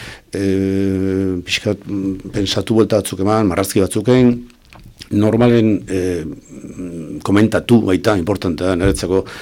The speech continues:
ba, nire etxen, nire Andrei, adibidez, Gemari komentatu. Eta, bueno, <clears throat> ba, gero pixkat, ba, bueno, gero etxen lakei ere bai, lakei oso importantea da sentidu hortan, eta iristen gea pixka bat, ba,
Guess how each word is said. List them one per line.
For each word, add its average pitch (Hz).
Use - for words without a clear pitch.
ba, 80
nire 95
etxen, 90
nire 82
Andrei, 95
adibidez, 92
Gemari 92
komentatu. 85
Eta, 135
bueno, 123
<clears throat> 135
ba, 110
gero 107
pixkat, 104
ba, 90
bueno, 87
gero 85
etxen 85
lakei 87
ere 90
bai, 101
lakei 78
oso 76
importantea 80
da 82
sentidu 87
hortan, 117
eta 87
iristen 107
gea 117
pixka 110
bat, 107
ba, 76